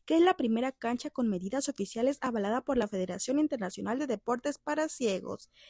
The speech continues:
inaugurada el veintisiete de noviembre del dos mil veintiuno y que desde entonces es la casa de Topos. Topos es el actual campeón de la primera edición de la liga realizada en el dos mil veintiuno,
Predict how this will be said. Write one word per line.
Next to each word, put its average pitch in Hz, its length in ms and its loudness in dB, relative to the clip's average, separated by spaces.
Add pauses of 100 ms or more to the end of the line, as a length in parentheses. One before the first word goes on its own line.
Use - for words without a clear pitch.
(180)
inaugurada 330 460 8
el 359 60 6
veintisiete 240 400 2
de 294 80 4
noviembre 247 380 4
del 294 100 0
dos 208 140 -2
mil 226 100 -10
veintiuno 269 460 2 (260)
y 254 80 -2
que 233 100 6
desde 190 200 6
entonces 285 460 2
es 277 140 6
la 277 160 4
casa 277 320 2
de 320 140 2
Topos. 180 640 4 (480)
Topos 403 460 4 (100)
es 359 220 4
el 415 100 6
actual 240 420 4
campeón 254 440 2
de 269 80 4
la 294 100 2
primera 214 340 2
edición 240 400 0
de 269 80 2
la 269 80 0
liga 220 280 2
realizada 254 580 0
en 233 140 2
el 202 100 2
dos 190 160 -2
mil 226 100 -4
veintiuno, 233 580 2